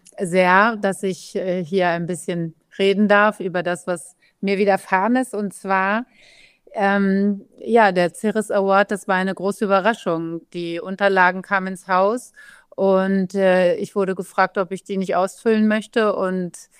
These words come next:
ja, dann habe ich mit meiner Buchhaltung zusammen und einem Team insgesamt diese Unterlagen ausgefüllt und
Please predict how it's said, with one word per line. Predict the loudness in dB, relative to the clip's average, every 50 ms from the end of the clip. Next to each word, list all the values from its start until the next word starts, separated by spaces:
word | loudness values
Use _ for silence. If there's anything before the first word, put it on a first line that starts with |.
| _ -20 -20 -20 _ _ 0
ja, | 2 4 4 4 2
dann | 0 -2 -2 -2 -4 -4 -4
habe | -6 -6 -6 -6
ich | -8 -8 -8 -8
mit | -6 -6 -6
meiner | -4 -4 -2 -2 -2 -4
Buchhaltung | -6 -8 -10 -6 -2 -2 -2 0 -2 -2 -4 -4 -4 -6
zusammen | -6 -6 -6 -4 0 2 2 2 2 0 -2
und | -4 -6 -6 -2 0
einem | 0 0 2 0 -2 -2 -4
Team | -4 -2 0 2 2 2 2 0 -2 -4
insgesamt | -4 -4 -4 -4 -4 -4 -2 0 2 2 2 0 -2 -4
diese | -6 -4 -2 -4 -4
Unterlagen | -4 -6 -6 -2 0 2 2 2 0 0
ausgefüllt | 0 0 -2 -2 -6 -10 -10 -6 -2 2 2 2 2 0
und | -4 -6 -6 -6 -6 -8